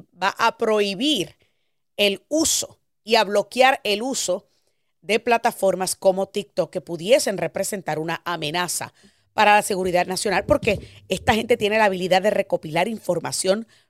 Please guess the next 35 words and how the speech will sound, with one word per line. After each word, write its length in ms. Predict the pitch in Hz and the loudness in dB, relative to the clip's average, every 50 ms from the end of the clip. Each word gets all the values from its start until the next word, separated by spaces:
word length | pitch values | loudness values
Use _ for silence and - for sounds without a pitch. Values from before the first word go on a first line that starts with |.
| _ _ _ | _ _ _
personal 680 | 220 208 196 180 - - - 180 170 180 202 214 185 | 0 0 0 0 -2 0 0 0 0 0 -2 -2 -2
de 140 | 175 180 - | -4 -6 -6
cada 480 | _ - 214 220 233 240 247 247 - - | _ 0 2 4 6 6 6 4 2 -2
usuario 760 | - 202 190 - - - 202 196 185 170 143 135 - 120 - _ _ _ _ _ _ _ _ _ _ _ _ _ _ _ | -10 -8 -4 -4 -2 2 2 2 2 2 -2 -6 -10 -16 -16 _ _ _ _ _ _ _ _ _ _ _ _ _ _ _
y 80 | - 170 | -8 -4
ser 200 | - - 185 180 | 2 2 2 2
utilizado 480 | 190 185 165 151 131 - 147 135 139 147 | 2 -6 -10 -10 -8 -6 -6 -6 -6 -6
en 80 | 151 | -8
su 140 | 139 - 120 | -8 -10 -10
contra. 480 | - - 117 107 104 - 104 - - _ - _ _ _ _ _ _ _ _ _ _ _ _ _ _ _ _ _ _ - - _ _ _ _ _ _ _ _ _ _ _ | -10 -10 -10 -10 -10 -14 -16 -18 -18 _ -20 _ _ _ _ _ _ _ _ _ _ _ _ _ _ _ _ _ _ -20 -20 _ _ _ _ _ _ _ _ _ _ _
Y 80 | 160 | -6
en 60 | 165 | -6
ese 180 | 196 196 - 196 | -4 -2 -2 -4
punto 260 | - 180 175 165 180 | -4 -4 -8 -6 -8
estamos. 560 | 147 - - 135 104 101 - - - - - _ _ _ _ _ _ _ _ _ _ _ _ _ _ _ _ _ _ | -8 -8 -10 -10 -10 -10 -12 -12 -12 -14 -14 _ _ _ _ _ _ _ _ _ _ _ _ _ _ _ _ _ _
Vamos 340 | - 170 220 269 302 311 294 | -2 2 2 4 4 6 6
a 60 | 285 | 6
las 140 | 240 214 196 | 6 6 4
líneas 220 | 208 226 240 233 | 2 -2 -4 -2
telefónicas 520 | - 226 202 190 - 185 185 220 226 277 254 | -2 -2 -2 0 0 0 0 2 0 2 2
que 60 | 233 | 2
me 60 | 180 | -2
están 160 | 156 - 175 180 | -4 -6 -6 -6
diciendo 320 | 185 - 190 180 185 196 | -4 -2 -2 -2 0 0
que 80 | 185 - | -2 -2
tenemos 480 | - 165 160 165 170 170 147 147 - - _ _ _ _ _ _ _ | -2 -4 -6 -4 -6 -6 -8 -8 -10 -14 _ _ _ _ _ _ _
llamada. 680 | _ 165 156 208 196 190 208 214 202 185 190 220 285 - - | _ -2 2 2 2 4 4 4 4 4 4 4 2 2 2
Eh, 300 | 208 190 190 185 190 - | 2 2 2 2 0 0
aquel 400 | - 175 170 160 160 - 196 190 | 0 -2 -2 -2 -4 -6 -6 -6
que 120 | - 170 - | -6 -12 -6
quiera 240 | - 196 190 185 185 | 0 2 2 2 4
llamar, 300 | 165 180 175 190 202 196 | 2 2 0 0 -2 -2
tres 220 | - 185 185 - | -2 -4 -2 -2
cero 180 | - 180 156 156 | -2 -2 -2 -2
cinco, 500 | - - 214 208 202 196 - 247 247 | -6 -6 -6 -6 -8 -4 -4 -4 -4